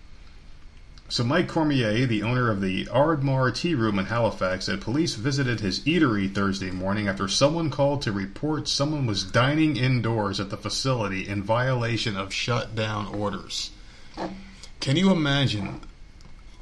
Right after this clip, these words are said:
being that much of a fucking loser that you call the police because you see someone eating alone in a building? Or at least you thought you saw someone eating alone in the building. The first thing you do was call the cops and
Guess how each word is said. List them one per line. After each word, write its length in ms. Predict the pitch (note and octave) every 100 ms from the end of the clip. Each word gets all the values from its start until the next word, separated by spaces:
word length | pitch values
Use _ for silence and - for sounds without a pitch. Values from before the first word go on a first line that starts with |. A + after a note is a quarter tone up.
| - - A#2+
being 260 | D3 D#3 C3
that 160 | D3
much 180 | D#3 C#3
of 80 | A#2
a 80 | A2
fucking 440 | - C3+ C#3 A#2 G#2
loser 420 | A#2 A2 F#2+ D#2+ - - - - - - - - - -
that 180 | B2 A#2
you 160 | A#2+
call 320 | A#2+ - D3 E3+
the 140 | E3
police 840 | - A#2+ A#2 A2+ G#2+ G2 - -
because 540 | G2 A2+ G2 A#2+ G#2+ A#2+
you 140 | A2+
see 380 | G2+ - D#3+ F#3
someone 500 | - - E3+ D3+ C#3 -
eating 480 | D3+ D#3+ A#2+ F#2+ F#2+
alone 560 | A2 A#2 B2 A#2 G#2+ G2+
in 200 | G#2 G#2+
a 100 | G2+
building? 560 | G2+ A2 G2+ F2+ E2 - - - - - - - - -
Or 60 |
at 60 | A#2+
least 140 | A#2+
you 80 | C3
thought 340 | - C3+ C3+ A#2
you 60 |
saw 220 | - G2+
someone 260 | F#2+ G#2 G2
eating 220 | G2+ G2
alone 180 | F#2+ F#2+
in 60 | F#2
the 60 |
building. 260 | F#2 F#2+ F#2+
The 80 | F#2+
first 280 | D3 D#3
thing 160 | D#3+ C#3
you 120 | B2+
do 120 | B2+
was 140 | G#2 G2
call 180 | B2 A#2
the 80 |
cops 380 | A2 G#2+ G2+ -
and 320 | - G2+ G2